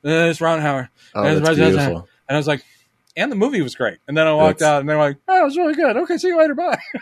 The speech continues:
Speaker 1: <laughs>
Speaker 2: <laughs>
Speaker 1: They said that to me because by then we were very good friends.
Speaker 2: Of course, yeah.
Speaker 1: I, I, in
Speaker 2: As
Speaker 1: the movie, I kept,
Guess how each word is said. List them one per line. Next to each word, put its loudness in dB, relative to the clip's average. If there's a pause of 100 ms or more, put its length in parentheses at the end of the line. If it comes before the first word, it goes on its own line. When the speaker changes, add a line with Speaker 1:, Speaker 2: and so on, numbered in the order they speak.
(100)
Speaker 1:
<laughs> -2
Speaker 2:
<laughs> -18 (520)
Speaker 1:
They 0
said -6
that -2
to -6
me -4
because -6
by -2
then -2
we -2
were -2
very -2
good -4
friends. -8
Speaker 2:
Of -2
course, -2
yeah. -4
Speaker 1:
I, -2 (160)
I, -2
in 2
Speaker 2:
As 0
Speaker 1:
the 0
movie, 0
I -2
kept, -6